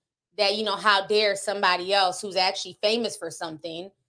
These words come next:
besides, you know, being related to somebody who fucked on camera. Um, Selena actually, you know, not saying Kylie doesn't have talent, but Selena has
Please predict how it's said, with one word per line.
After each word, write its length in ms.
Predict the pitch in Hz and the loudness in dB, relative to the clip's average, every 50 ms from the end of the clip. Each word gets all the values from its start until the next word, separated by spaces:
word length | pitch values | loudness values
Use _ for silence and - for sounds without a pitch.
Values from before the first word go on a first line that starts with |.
| _ _ _ _ _ _ | _ _ _ _ _ _
besides, 480 | _ 185 175 - 196 185 185 185 180 175 | _ -10 -4 2 4 6 6 6 4 0
you 120 | 185 190 | -6 -4
know, 200 | 185 180 170 165 | -2 -2 -2 -2
being 320 | 165 156 196 190 190 185 170 | -4 -6 -6 -4 -4 -2 -2
related 380 | 175 175 185 196 196 185 185 | -2 -2 0 -2 -2 -2 -6
to 80 | - 170 | -10 -12
somebody 320 | - 190 180 175 175 175 | -10 -6 -4 -4 -4 -4
who 140 | 170 175 165 | -4 -8 -6
fucked 300 | - - 190 180 185 - | -2 0 0 0 0 -4
on 160 | 170 160 160 | -6 -8 -8
camera. 600 | 156 220 240 240 233 208 180 165 156 156 165 156 - _ _ _ - _ - | -6 -4 -2 -2 -2 -2 -2 -2 -2 -2 -4 -6 -10 _ _ _ -20 _ 4
Um, 460 | 214 214 202 190 180 180 180 185 208 | 6 8 8 6 4 0 -4 -8 -10
Selena 420 | - - 220 233 233 240 233 208 196 | -8 -4 0 2 4 4 4 2 2
actually, 520 | - 196 202 202 202 - 196 196 190 185 208 | 2 2 2 0 -2 -6 -10 -10 -12 -10 -8
you 140 | 202 214 | -6 -6
know, 100 | 190 180 | -4 -2
not 220 | 185 196 208 220 220 | 0 2 0 0 0
saying 260 | - 247 240 233 233 | 0 0 0 0 0
Kylie 240 | 233 226 226 226 226 | 2 2 2 4 4
doesn't 240 | 226 220 220 214 214 | 2 2 2 0 -2
have 220 | 208 196 196 - | -4 -4 -6 -2
talent, 560 | - 226 226 226 220 190 170 165 180 - - - _ _ _ _ _ _ _ | 0 2 2 2 2 0 -2 -6 -8 -12 -16 -20 _ _ _ _ _ _ _
but 360 | 247 254 226 202 185 - - - | 6 6 6 6 4 2 -4 -12
Selena 640 | - - 233 226 240 247 247 233 214 196 190 185 - - _ _ _ _ | -6 -2 0 2 2 2 2 2 2 2 0 -2 -4 -10 _ _ _ _
has 160 | 180 202 202 | -8 -6 -6